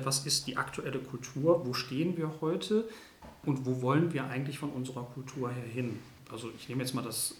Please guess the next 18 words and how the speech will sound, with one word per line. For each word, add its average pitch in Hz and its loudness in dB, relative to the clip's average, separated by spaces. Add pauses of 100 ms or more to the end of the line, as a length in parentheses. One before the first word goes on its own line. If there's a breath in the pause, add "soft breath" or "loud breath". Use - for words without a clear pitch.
(120)
äh, 107 -10
wieder 127 -4
das 113 -2
Beispiel 127 -2
Performance-Orientierung. 113 2 (160 loud breath)
Äh, 127 -6
wenn 127 0
wir 135 0
eine 120 -2
Kultur 127 2
haben, 139 6
die 131 -2
heute 127 0
nicht 170 0
so 156 2
performance-orientiert 113 2
ist 131 -2
und, 117 -8